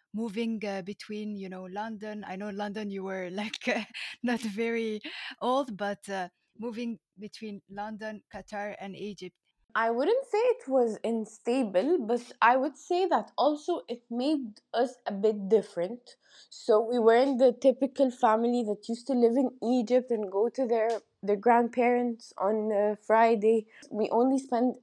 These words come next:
Speaker 2: هنا the vacation وكده, and we also get back, got back to, to Qatar. So I would say the difference is adapting. It made me more adapting to the change.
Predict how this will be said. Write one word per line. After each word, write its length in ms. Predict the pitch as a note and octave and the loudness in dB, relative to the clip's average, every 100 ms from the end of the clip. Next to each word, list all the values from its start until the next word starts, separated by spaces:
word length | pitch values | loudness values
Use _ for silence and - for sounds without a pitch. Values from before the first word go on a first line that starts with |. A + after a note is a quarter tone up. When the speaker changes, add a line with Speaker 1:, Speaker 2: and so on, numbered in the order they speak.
| _ | _
Speaker 2:
هنا 540 | G3 G3+ A3 A#3 A#3 A3+ _ - _ | -14 -4 -2 0 -4 -6 _ -20 _
the 220 | F#3+ F#3+ | 4 4
vacation 640 | F#3 F#3 A#3+ A#3+ A#3+ A#3+ A#3 | 4 0 0 0 0 0 0
وكده, 460 | G#3 G3+ G#3+ C4+ - _ _ - | -2 -2 0 0 -4 _ _ -4
and 160 | G#3 | -2
we 80 | G3 | 2
also 380 | - A#3+ B3 B3 | 4 4 4 4
get 280 | A3+ B3 G3+ | 4 2 2
back, 220 | G#3 B3+ _ - _ - | 0 0 _ -20 _ -10
got 260 | G3 A3+ G3+ | 4 4 6
back 260 | A3 A3 - | 2 2 -2
to, 340 | F#3+ - F2+ | -2 -2 -6
to 160 | - F#3 | -4 2
Qatar. 380 | A3+ A3 F#3+ A#3 _ - | 2 2 0 -2 _ 2
So 140 | B3 | 6
I 180 | A#3+ B3 | 6 6
would 180 | B3+ B3+ | 4 4
say 160 | C4 | 6
the 180 | G4+ G#4 - | 8 6 6
difference 520 | B3 C#4+ - F4+ F#4 F4+ - | 2 2 2 6 6 4 0
is 380 | C#4 E4 F4 - | 2 4 0 0
adapting. 720 | - G#3 G#3 G#3+ - F3 D#3 - _ _ - | 2 4 4 2 -2 -2 -2 -12 _ _ -4
It 160 | G#3+ | 2
made 260 | A#3+ A#3+ B3+ | 6 6 8
me 160 | C#4+ C#4 | 8 8
more 400 | B3 B3 C4+ C#4 | 6 6 6 6
adapting 520 | G#3 A#3 B3 D4+ C4 | 6 4 4 0 0
to 120 | A#3 | 0
the 120 | G#3 | -4
change. 580 | G3+ - F3+ G3+ C4+ D4 | -2 0 0 0 -2 -4